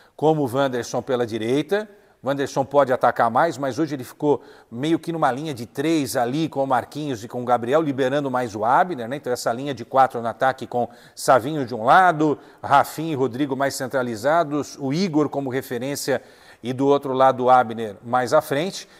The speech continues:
E com esses dois caras no meio campo que, pra mim,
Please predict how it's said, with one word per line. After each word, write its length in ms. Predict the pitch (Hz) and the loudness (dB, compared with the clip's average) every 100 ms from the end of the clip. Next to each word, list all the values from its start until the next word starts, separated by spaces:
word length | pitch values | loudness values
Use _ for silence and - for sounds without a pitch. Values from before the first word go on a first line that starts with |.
| _ | _
E 100 | 185 | -8
com 140 | 185 262 | -2 -2
esses 300 | - 262 170 | -2 -4 4
dois 320 | 233 247 - | 6 6 4
caras 340 | 226 202 196 | 4 4 4
no 80 | 202 | 0
meio 180 | 202 190 | 0 0
campo 280 | 196 208 - | 2 0 -2
que, 120 | 208 | -2
pra 220 | 233 208 | 0 2
mim, 300 | 185 202 | 0 -4